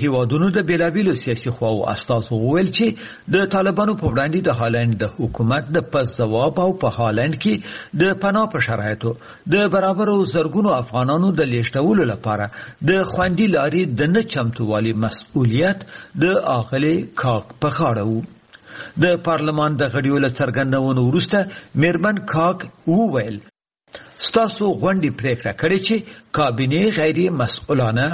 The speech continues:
عمل کړی دی.» دې زیاته کړه، «که یې پالیسي رد شوي وي، باید استعفا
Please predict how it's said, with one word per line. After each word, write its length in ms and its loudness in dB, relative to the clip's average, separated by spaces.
عمل 320 2
کړی 260 0
دی.» 100 -2
دې 180 2
زیاته 280 0
کړه، 220 0
«که 140 2
یې 180 0
پالیسي 480 2
رد 260 0
شوي 320 2
وي، 100 -2
باید 280 0
استعفا 440 0